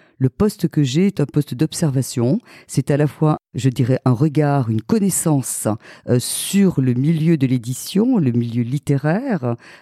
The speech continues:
la production littéraire, mais aussi la promotion, la communication que l'on peut faire autour d'un livre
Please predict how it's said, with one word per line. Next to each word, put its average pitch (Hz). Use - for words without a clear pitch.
la 117
production 180
littéraire, 139
mais 190
aussi 147
la 120
promotion, 143
la 117
communication 190
que -
l'on 143
peut -
faire 131
autour 185
d'un 143
livre 127